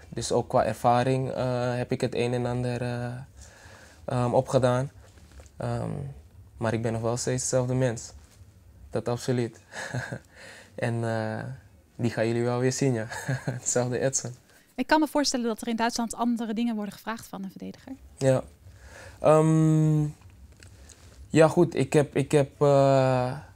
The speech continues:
Speaker 1: daarbij het geluk gehad om bij Bayern München, eh, gespeeld te hebben. En ook bij Hoffenheim. En dat waren wel clubs die, eh, die wel probeerden om, om ook, eh, voetballend eruit te komen. Dus veel voetbal.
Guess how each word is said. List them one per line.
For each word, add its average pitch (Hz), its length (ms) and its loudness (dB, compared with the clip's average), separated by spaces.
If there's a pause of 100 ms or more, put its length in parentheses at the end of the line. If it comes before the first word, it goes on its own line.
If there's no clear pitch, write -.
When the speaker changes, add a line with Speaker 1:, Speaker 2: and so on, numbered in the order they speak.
(160)
Speaker 1:
daarbij 131 380 4
het 131 120 0
geluk 135 260 2
gehad 131 240 0
om 127 140 2
bij 120 140 2
Bayern 120 240 4
München, 139 420 2
eh, 131 220 2
gespeeld 131 400 0
te 135 60 -6
hebben. 127 360 -2 (320)
En 131 200 0
ook 123 120 2
bij 123 100 2
Hoffenheim. 135 600 2 (500)
En 120 920 0 (360)
dat 131 260 2
waren 127 340 4
wel 131 340 4
clubs 131 380 2
die, 123 400 0
eh, 120 300 -4 (500)
die 123 560 -2
wel 127 160 4
probeerden 127 580 4
om, 117 180 0
om 120 200 -2
ook, 117 320 -2
eh, 110 520 0
voetballend 139 540 4
eruit 127 220 2
te 131 80 -4
komen. 127 480 0
Dus 120 180 -8
veel 131 220 4
voetbal. 127 500 0